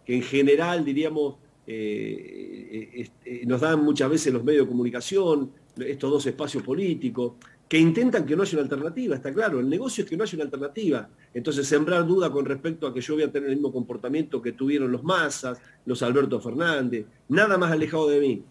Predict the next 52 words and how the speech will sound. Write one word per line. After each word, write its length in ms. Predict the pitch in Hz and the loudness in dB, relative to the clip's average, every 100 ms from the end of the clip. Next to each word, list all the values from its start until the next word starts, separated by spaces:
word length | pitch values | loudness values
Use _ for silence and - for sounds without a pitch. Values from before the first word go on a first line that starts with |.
| _ - | _ -12
porque 180 | 117 131 | -8 -8
yo 80 | 151 | -4
sé 160 | 165 | 0
decir 300 | 151 143 160 | 2 2 2
"no 100 | 147 | 2
existe 300 | 139 160 143 | 0 -2 -2
el 80 | 135 | -4
amor", 260 | 139 143 117 | -2 -4 -4
sino 180 | 123 | -4
las 120 | 139 131 | -6 -4
pruebas 280 | 156 135 | 0 0
de 40 | 113 | 0
amor. 160 | 107 101 - _ _ _ - | -4 -6 -16 _ _ _ -8
Y 60 | |
yo 100 | 185 | -2
he 40 | 190 | 2
dado 240 | 170 156 | 2 2
testimonio 640 | 139 135 139 165 143 123 | -2 -2 0 4 4 2
de 60 | 110 | -2
cuál 180 | 120 117 | -6 -6
ha 40 | |
sido 240 | 131 123 | -2 -2
mi 120 | 117 107 | -2 -4
conducta 540 | 113 127 147 147 139 _ - | -4 -4 -4 -6 -10 _ -10
durante 360 | 113 117 117 120 | -4 -2 0 0
muchos 340 | 147 139 120 | 0 -2 -4
años. 260 | 110 98 90 _ _ _ _ _ - | -4 -4 -10 _ _ _ _ _ -2
Eh, 260 | 117 123 | 0 2
y 100 | 139 | 4
el 80 | 143 | 4
día 160 | 160 190 | 4 2
que 80 | 165 | 2
me 120 | 147 | 2
fui 120 | 180 | 2
en 80 | 175 | 0
el 60 | |
dos 120 | 151 147 | 0 -2
mil 160 | 156 | -4
quince, 360 | 185 214 - 143 | -4 -6 -6 -4
le 80 | 139 | -2
digo 160 | 151 | -2
esto 160 | 156 139 | -4 -4
que 80 | 139 | -4
es 60 | |
importante, 500 | 127 127 135 185 170 | -4 -6 -6 -6 -6
¿sabe 240 | 139 131 123 | -6 -4 -4
qué? 180 | 170 | -6
Me 140 | 139 123 | -6 -4
fui 80 | 147 | -4
al 80 | |
sector 280 | 135 123 135 | -6 -4 -4
privado, 440 | 135 135 120 107 | -2 -2 -2 -8